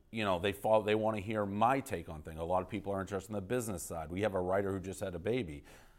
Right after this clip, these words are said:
He's talking about, you know, waking up in the middle of the night, having to, you know, deal with that. So every, we have a lot of different employees at different phases of their life, and we are an ongoing twelve-year story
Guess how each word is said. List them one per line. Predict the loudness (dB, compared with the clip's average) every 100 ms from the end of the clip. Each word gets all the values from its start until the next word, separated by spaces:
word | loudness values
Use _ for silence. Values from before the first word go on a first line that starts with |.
| _
He's | -6 -2 0
talking | 2 2 0 -4
about, | 4 6 6 4 -4 -18 -10
you |
know, | -6 -6
waking | -4 -4 -4 0
up | -2 0
in | -4
the | 0
middle | 0 0 0
of | 0
the |
night, | 0 0
having | 0 0 -2 -4
to, | -2 2 0 -2 -10 -2
you | 0
know, | 0
deal | 2 2
with | 2 4
that. | 4 4
So | 4 0 0 -4 4
every, | 4 6 -2
we | 0 2
have | 2
a | 4
lot | 2
of | 2
different | 0 -4
employees | 0 0 0
at | -2
different | -2 -2 -4 -6
phases | -4 -2 -2 -4
of | -4 -2
their | -2
life, | 0 0 0 -2 -14 -8
and | -2 0 -2 -6 -16 -20 -20 -20 _ -8
we | -2 0 2 4
are | 8 8
an | 8
ongoing | 6 4 4 2 2 -2
twelve-year | -4 2 4 4 2 -4 -10 -4 -2 0 -2
story | -6 -6 0 2 2 0 -4